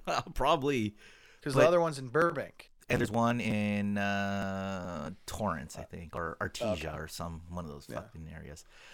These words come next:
Speaker 2: When the
Speaker 1: But
Speaker 2: hot, fresh light is on, that's when I go, baby.
Speaker 1: Yeah, but Mugs,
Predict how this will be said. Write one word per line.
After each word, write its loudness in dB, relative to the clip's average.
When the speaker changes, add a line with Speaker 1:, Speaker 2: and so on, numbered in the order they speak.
Speaker 2:
When -10
the -6
Speaker 1:
But 4
Speaker 2:
hot, 6
fresh 6
light 6
is 4
on, 8
that's -2
when 0
I 2
go, 10
baby. 8
Speaker 1:
Yeah, -4
but 0
Mugs, -2